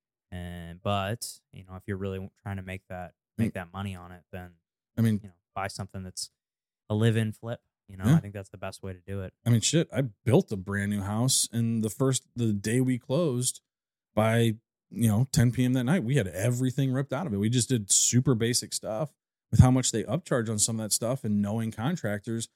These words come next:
Speaker 1: Right.
Speaker 2: we were able to, to customize the house and get things that we wanted way cheaper than what the builder was gonna do it for. And the value of our home went from, in one year, gained almost a hundred thousand dollars in,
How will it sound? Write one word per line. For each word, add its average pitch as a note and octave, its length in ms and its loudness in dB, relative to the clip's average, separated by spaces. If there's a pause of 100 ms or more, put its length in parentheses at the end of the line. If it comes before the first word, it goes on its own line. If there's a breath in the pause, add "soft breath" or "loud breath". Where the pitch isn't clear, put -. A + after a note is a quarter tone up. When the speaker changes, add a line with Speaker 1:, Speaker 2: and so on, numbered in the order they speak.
(140)
Speaker 1:
Right. G2 80 -12 (160)
Speaker 2:
we A2+ 180 6
were F3+ 140 6
able B2 320 2
to, G#2+ 160 -2 (140)
to A2+ 240 4
customize C3 720 2
the A2+ 80 0
house A2 480 -2
and G2+ 160 -4
get D3 200 2
things C3 200 2
that A#2 100 2
we A2 140 0
wanted G#2 500 2
way A#2 240 2
cheaper C#3 300 -2
than G#2+ 120 2
what G#2+ 120 -2
the F#2 80 -10
builder G2 240 -2
was A#2+ 120 -2
gonna G#2 160 -2
do G2+ 220 0
it F#3+ 140 0 (260)
for. G3 320 -2 (600)
And A#2+ 580 4 (260)
the A#2 120 4
value A2+ 420 2
of A2 80 0
our A2+ 140 -2
home A2+ 560 -2 (260)
went A#2+ 240 4
from, A2 300 0 (480)
in A2 260 4
one B2+ 300 4
year, A#2 420 -2 (420)
gained C#3+ 220 6
almost A#2 280 0
a G2 40 -4
hundred G#2+ 240 -2
thousand G2+ 360 -2
dollars B2 540 -2 (300)
in, A2 320 2